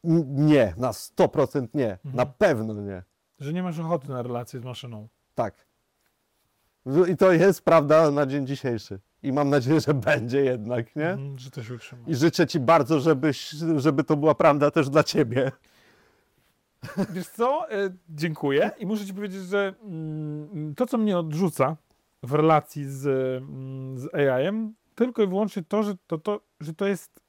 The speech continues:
Speaker 2: lustro mnie.
Speaker 1: Mhm.
Speaker 2: Bo jak wjadą, e, mm, wersje takie,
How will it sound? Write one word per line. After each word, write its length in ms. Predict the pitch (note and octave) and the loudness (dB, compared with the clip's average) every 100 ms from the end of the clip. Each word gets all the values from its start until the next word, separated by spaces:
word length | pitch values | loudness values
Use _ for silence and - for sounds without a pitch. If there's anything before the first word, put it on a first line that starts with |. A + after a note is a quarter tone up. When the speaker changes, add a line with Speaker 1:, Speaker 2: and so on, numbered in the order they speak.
| - | -18
Speaker 2:
lustro 600 | F#3+ G#3+ G3+ - - A2+ - _ _ D3 | -8 2 4 4 -2 -10 -12 _ _ -12
mnie. 280 | C#3+ C3+ | -6 -6
Speaker 1:
Mhm. 180 | D3 G#3 A3 _ - _ | -6 -8 -12 _ -20 _
Speaker 2:
Bo 260 | C#3+ C#3+ C#3+ - | -2 0 0 -2
jak 280 | D#3 D#3 C#3 | 2 2 2
wjadą, 600 | B2+ D#3 A#3 D#3+ C3+ B2 B2 _ _ _ _ _ | 0 4 6 6 2 0 -12 _ _ _ _ _
e, 40 | C#3+ C3+ C3+ C3+ C3+ C3 C3 C3+ D3+ _ _ _ | -10 -6 -4 -4 -4 -6 -8 -12 -18 _ _ _
mm, 1120 | E3+ D3+ D3 D3 C#3+ C#3+ C#3 C#3 C3+ C#3 C#3+ C#3+ _ _ _ C3+ | -20 -20 -20 -18 -20 -20 -20 -20 -20 -20 -20 _ _ _ _ _
wersje 640 | C#3 C#3+ F3 E3+ - E3 B2+ - _ _ _ _ | -6 6 6 6 2 0 0 -10 _ _ _ _
takie, 460 | D#3+ C#3+ D#3 C3 | -4 0 4 4